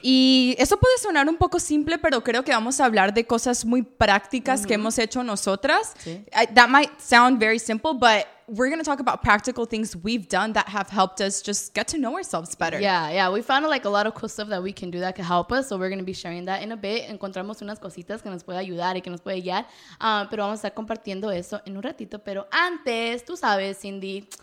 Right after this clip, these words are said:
Speaker 2: ¿qué sigue? La
Speaker 1: Tell me un poquito más question.
Speaker 2: pregunta,
Speaker 1: Pregunta.
Speaker 2: ¿qué es? La tell me un poquito más pregunta es: How or what do you do to stay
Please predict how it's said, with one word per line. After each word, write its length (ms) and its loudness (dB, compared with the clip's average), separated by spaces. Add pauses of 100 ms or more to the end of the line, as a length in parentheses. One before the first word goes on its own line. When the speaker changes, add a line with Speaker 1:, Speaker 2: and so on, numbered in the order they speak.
Speaker 2:
¿qué 120 -8
sigue? 300 -10 (340)
La 320 0 (260)
Speaker 1:
Tell 240 4
me 220 0
un 140 0
poquito 400 -4
más 300 -2
question. 600 -4
Speaker 2:
pregunta, 320 0
Speaker 1:
Pregunta. 640 2
Speaker 2:
¿qué 380 0
es? 140 -10
La 120 -6
tell 160 -8
me 120 -6
un 40 -6
poquito 340 -10
más 200 -8
pregunta 480 -6
es: 320 -6 (420)
How 300 6 (180)
or 140 -4
what 460 -4
do 60 -6
you 180 -2
do 600 -4
to 140 -12
stay 600 -4